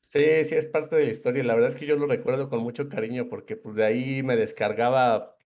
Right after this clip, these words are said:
todo lo que consumía en la época. En ese, en ese entonces, pues, no había YouTube, no había streams, no había, y, y las descargas estaban hasta cierto punto muy limitadas porque, pues, también los servidores en ese entonces no tenían tanta conexión a internet.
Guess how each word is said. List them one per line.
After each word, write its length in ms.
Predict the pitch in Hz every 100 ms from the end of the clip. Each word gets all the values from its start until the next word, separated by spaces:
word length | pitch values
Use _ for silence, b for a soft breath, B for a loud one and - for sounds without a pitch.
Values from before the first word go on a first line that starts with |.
| _
todo 260 | - 147 156
lo 160 | 117
que 220 | - 101 95
consumía 440 | 113 107 113 127
en 80 | 139
la 120 | 120
época. 520 | 120 127 117 110 131 _ _ _
En 100 | -
ese, 220 | 120 127 139
en 280 | 135 120
ese 180 | 131 143
entonces, 340 | 139 143 139 139
pues, 180 | 120
no 80 | 113
había 240 | 120 127 123
YouTube, 580 | 127 131 123 127 127
no 100 | 127
había 200 | 120 120
streams, 540 | 117 - 117 120 120 113
no 100 | 117
había, 540 | 120 120 110 95 - _ _ _ _ _ _ -
y, 100 | 113
y 200 | 104 120
las 180 | 123 127
descargas 500 | 120 135 139 139 -
estaban 600 | - 127 123 123 113 -
hasta 260 | 110 -
cierto 360 | 107 123 123 120
punto 260 | 117 117 120
muy 180 | 120
limitadas 760 | 120 117 110 - 110 113 107 104
porque, 280 | - - 107
pues, 160 | -
también 260 | 110 110 123
los 120 | 123
servidores 520 | 110 98 101 110 110
en 100 | 107
ese 120 | 104
entonces 340 | 110 107 107 110
no 120 | 104
tenían 320 | - 104 104
tanta 260 | 107 101 107
conexión 460 | - 92 - 101
a 40 | 101
internet. 460 | 104 95 101 98